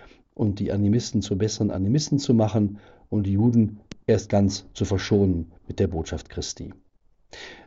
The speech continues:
Das verkennt natürlich ein wesentliches Moment der Kirche. Denn die Mission ist nicht nur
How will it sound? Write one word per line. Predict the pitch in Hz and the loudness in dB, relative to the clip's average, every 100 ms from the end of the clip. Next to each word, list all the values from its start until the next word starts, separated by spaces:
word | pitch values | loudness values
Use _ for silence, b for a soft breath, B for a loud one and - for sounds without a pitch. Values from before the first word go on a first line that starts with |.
| - | -20
Das | - 135 156 | 2 4 4
verkennt | - 156 147 117 | 0 -2 2 0
natürlich | 120 120 127 117 117 - 110 | 0 -2 0 0 -2 -6 -4
ein | 98 90 | -2 0
wesentliches | 101 110 123 - 104 117 - | 0 2 0 -2 -4 -6 -2
Moment | 104 95 92 92 - b b _ | 0 0 0 -4 -8 b b _
der | - 104 | -2 0
Kirche. | - 90 - - - _ _ _ _ _ _ _ - | -2 -4 -4 -8 -10 _ _ _ _ _ _ _ -8
Denn | 113 | -6
die | 85 | -6
Mission | 85 - 120 113 143 135 B B B B _ - | -6 -2 2 6 6 4 B B B B _ 0
ist | 120 - - | 0 -2 -8
nicht | 113 101 - | -6 -4 -2
nur | 104 87 | -4 -4